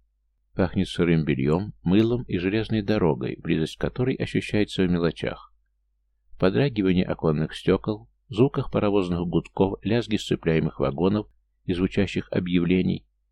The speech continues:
которые хоть и отдаленно, но слышны в гостинице. Пахнет железом, угольной копотью, морем и почему-то рыбой.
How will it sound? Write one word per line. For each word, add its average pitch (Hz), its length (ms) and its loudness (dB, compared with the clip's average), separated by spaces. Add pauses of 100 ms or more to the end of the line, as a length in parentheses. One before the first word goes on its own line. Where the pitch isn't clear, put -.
(160)
которые 98 320 4
хоть - 220 -2
и - 80 0
отдаленно, 87 680 0
но 107 120 0
слышны 92 420 -2
в 90 40 -4
гостинице. - 720 -4 (680)
Пахнет 110 360 0
железом, 92 600 2
угольной 92 420 2
копотью, 110 500 0
морем 101 360 4
и - 140 -4
почему-то 85 580 0
рыбой. 65 400 -4